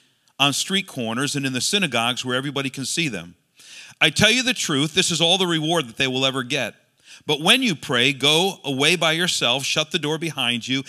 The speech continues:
and pray for, to your Father in private. Then your Father who sees everything will reward you." When you pray, don't babble on and on as people of other religions do. They think that their prayers are answered merely by repeating their words again and again.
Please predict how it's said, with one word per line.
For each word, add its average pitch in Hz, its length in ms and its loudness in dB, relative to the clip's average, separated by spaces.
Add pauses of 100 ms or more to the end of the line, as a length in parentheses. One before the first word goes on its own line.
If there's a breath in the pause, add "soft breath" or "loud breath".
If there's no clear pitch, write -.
(160 loud breath)
and 127 200 0
pray 170 260 0
for, - 180 -8 (180)
to 156 120 -2
your 165 180 0
Father 120 460 -4
in 127 180 -6
private. 120 500 -6 (680 soft breath)
Then 165 160 4
your 156 160 2
Father 214 440 4
who 147 140 -2
sees 151 280 0
everything 151 520 2
will 135 160 2
reward 139 500 -2
you." 95 260 -8 (840 soft breath)
When 151 180 4
you 214 160 4
pray, 175 340 2
don't 156 240 2
babble 160 340 4
on 160 260 4
and 185 100 2
on 156 220 4
as 160 160 0
people 160 360 -2
of 147 80 0
other 170 200 2
religions 120 560 -2
do. 113 240 -2
They 139 160 2
think 147 240 -4
that 151 160 -6
their 131 100 -4
prayers 131 400 -6
are 117 180 -6
answered 135 480 -4 (200 loud breath)
merely 147 340 2
by 131 160 2
repeating 160 560 -2
their 175 160 2
words 123 340 -4
again 117 280 -2
and 120 100 -2
again. 120 460 0